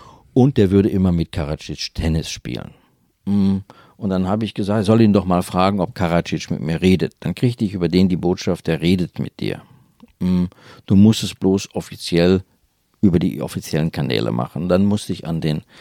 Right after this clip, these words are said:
amerikanischen Anwalt von Karadzic ran, der heißt Peter Robinson, der lebt in Kalifornien, zeitweise auch in Den Haag. Und er hat zwei serbische Rechtsberater. Und dann bin ich an einen der beiden serbischen Rechtsberater, Herrn Sladojevic, in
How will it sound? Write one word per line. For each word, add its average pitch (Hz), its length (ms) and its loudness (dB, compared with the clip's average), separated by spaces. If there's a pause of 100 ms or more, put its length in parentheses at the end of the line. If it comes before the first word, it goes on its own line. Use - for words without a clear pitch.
(340)
amerikanischen 87 800 -4
Anwalt 110 540 4
von 98 420 -2
Karadzic - 540 -4
ran, 90 200 -2
der 80 140 -2
heißt 76 240 -10
Peter - 220 -6
Robinson, 101 580 0
der 76 80 -4
lebt 67 220 -8
in 67 100 -14
Kalifornien, 98 760 -2 (260)
zeitweise 78 640 -4
auch - 120 -12
in 76 120 -8
Den - 220 -8
Haag. 87 360 -6 (640)
Und 127 200 2
er 107 100 -2
hat 110 120 -6
zwei 90 260 -4
serbische 82 640 0
Rechtsberater. 80 920 -8 (140)
Und 92 140 -16
dann 85 160 -6
bin 98 180 -4
ich 90 140 -10
an 92 100 -10
einen 107 340 4
der 95 100 4
beiden 82 380 -2
serbischen 87 540 -4
Rechtsberater, 78 840 -4 (380)
Herrn - 160 -6
Sladojevic, 82 840 0
in 87 280 -2